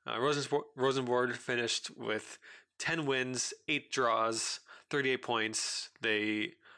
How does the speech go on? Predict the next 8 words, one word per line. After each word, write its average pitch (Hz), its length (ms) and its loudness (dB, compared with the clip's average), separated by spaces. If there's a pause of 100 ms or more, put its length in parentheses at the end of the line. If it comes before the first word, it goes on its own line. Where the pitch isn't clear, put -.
(120)
lost 117 600 0 (120)
the, 117 200 -2 (240)
the, 117 240 0 (240)
the 135 80 0
winners 113 420 0
of 107 360 -6 (120)
the, 113 280 2 (560)
uh, 110 240 0